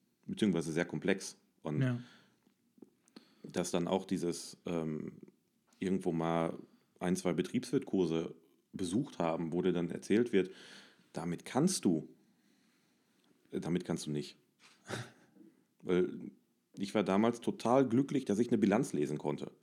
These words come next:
Speaker 1: Bin stolz nach Hause gegangen. Dann hat mir Laura
Speaker 2: Und sagtest, "Damit kann ich jetzt."
Speaker 1: Ja, genau. Und,
Speaker 2: <laughs>
Speaker 1: also, beziehungsweise ich kann das lesen. Dann hat mir Laura eine echte Bilanz gezeigt.
Speaker 2: Und du
Speaker 1: Und
Speaker 2: konntest
Speaker 1: ich
Speaker 2: nichts lesen.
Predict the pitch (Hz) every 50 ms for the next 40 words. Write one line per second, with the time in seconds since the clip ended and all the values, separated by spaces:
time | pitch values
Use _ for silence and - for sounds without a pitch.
0 | _ _ _ _ _ _ _ _ _ _ 95 92 95 95 - - - 95 110 139
1 | - - 113 98 101 101 120 147 170 143 151 151 139 143 139 151 175 220 208 -
2 | - - - - - - - - - - _ _ _ _ _ _ _ _ _ _
3 | _ _ _ _ _ _ _ _ _ _ 98 98 95 98 98 98 113 95 92 90
4 | 92 104 110 110 107 - - - - 139 127 135 139 131 - - 135 131 139 135
5 | 151 160 156 - - 170 165 135 117 - 117 113 107 - - 160 147 156 135 143
6 | 175 180 180 180 175 156 123 104 98 - 98 98 98 - - - - 101 104 120
7 | 120 - - 117 135 131 127 127 - 151 147 147 143 139 170 190 220 202 156 127
8 | 117 110 110 101 - 117 113 110 113 120 127 120 123 - - - - - 156 123
9 | 101 90 78 80 - - - - - - 78 82 98 127 131 135 135 120 - 160
10 | 156 160 156 165 180 185 - - 123 113 107 107 110 107 - -